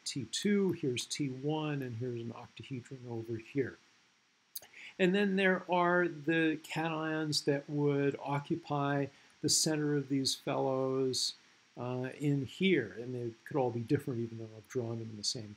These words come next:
color. So the rule of parsimony just means that there's, in most crystals, there's not an unlimited way of having, um, of, of arranging these kinds of atoms. They're gonna be limited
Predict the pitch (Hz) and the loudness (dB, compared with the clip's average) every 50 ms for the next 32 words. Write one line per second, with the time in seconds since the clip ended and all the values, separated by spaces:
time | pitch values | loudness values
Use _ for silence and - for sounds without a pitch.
0 | - - - 113 110 113 101 87 87 - - - - - - _ - - 196 190 | -16 -16 -12 -10 -8 -8 -8 -10 -12 -16 -18 -18 -18 -18 -8 _ 2 6 6 6
1 | 190 214 196 190 226 233 233 233 214 - - - - 180 160 170 - - 208 196 | 6 4 2 0 0 0 0 0 0 -2 -4 -2 -2 0 0 2 2 2 2 4
2 | 202 196 185 156 170 170 - - 175 180 175 170 170 165 - - - 170 165 165 | 4 2 2 2 2 0 0 0 0 2 2 2 2 2 0 2 2 2 2 0
3 | - 156 160 156 - - - - - - _ - 165 160 156 175 208 226 202 - | 0 0 0 0 0 -2 -6 -12 -20 -14 _ -2 0 0 2 4 4 4 4 2
4 | - - - - 190 185 - - - 175 160 151 143 139 - - 151 151 147 147 | -2 -4 0 2 2 2 2 2 2 4 4 4 2 2 0 0 0 0 0 -2
5 | 147 151 170 175 180 180 - - - - 160 156 151 151 160 165 165 160 151 143 | -2 -2 0 0 0 0 -2 -4 -8 -4 -2 -2 0 0 0 -2 0 0 2 4
6 | 147 156 175 175 175 160 151 127 135 127 131 143 147 156 156 151 139 123 127 127 | 6 6 6 6 4 2 0 0 0 0 2 2 4 4 4 2 2 2 0 -2
7 | - - 143 131 127 131 127 127 120 - - - 139 139 131 131 123 139 131 131 | -2 -2 -2 0 0 0 -2 -4 -6 -8 -8 -6 -4 -4 -4 -4 -4 -4 -4 -4
8 | 127 117 - - - - - _ - 131 127 127 127 127 123 - - 160 143 120 | -6 -6 -8 -12 -20 -20 -20 _ -8 -6 -4 -4 -2 -4 -4 -4 -2 -2 0 0
9 | 139 156 - - - 120 131 120 131 139 143 143 139 135 127 135 131 127 123 - | 0 -2 -2 -4 -2 -2 0 2 2 4 4 4 2 0 -2 -4 -4 -4 -4 -4
10 | - - - 131 131 131 123 131 135 - - 123 135 143 139 117 95 - - - | -6 -6 -6 -6 -6 -4 -4 -4 -6 -6 -4 -2 -2 -2 -2 -2 -6 -8 -8 -6
11 | - 151 147 147 156 143 131 135 127 127 127 147 185 208 196 190 143 135 131 127 | -2 -2 0 0 0 -2 -2 -2 -4 -2 2 4 6 6 6 6 6 4 4 2